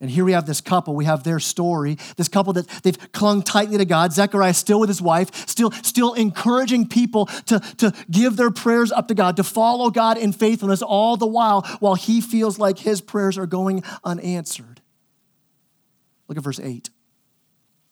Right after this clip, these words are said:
It says, "Now while he was serving as priest before God, when his division was on duty, according to the custom of the priesthood, he was chosen by lot to enter the temple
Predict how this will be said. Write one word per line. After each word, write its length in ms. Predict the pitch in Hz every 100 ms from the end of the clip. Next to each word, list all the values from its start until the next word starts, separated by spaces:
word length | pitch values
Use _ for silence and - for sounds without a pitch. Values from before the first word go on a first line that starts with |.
| _ _ _ _ _
It 60 | -
says, 120 | 156
"Now 220 | 165 180
while 160 | 190 175
he 120 | 190
was 140 | 175 143
serving 460 | - 196 175 151
as 100 | 139
priest 480 | - - 190 185 -
before 380 | 160 - 151 147
God, 380 | 175 156 139 151
when 120 | 147
his 220 | 135 180
division 560 | 160 139 156 175 156 143
was 160 | 139
on 240 | 143 135 131
duty, 420 | 160 180 131 131 - - -
according 400 | 147 - 196 196
to 40 |
the 60 | 170
custom 420 | - 175 - 175
of 120 | 165
the 80 | 139
priesthood, 600 | - 190 180 - 131 151 _ _ _
he 160 | - 190
was 140 | 170
chosen 580 | - - 196 214 202 208
by 180 | 175 160
lot 400 | 165 180 160 -
to 120 | 165
enter 180 | 165 180
the 80 | 160
temple 520 | - 185 190 190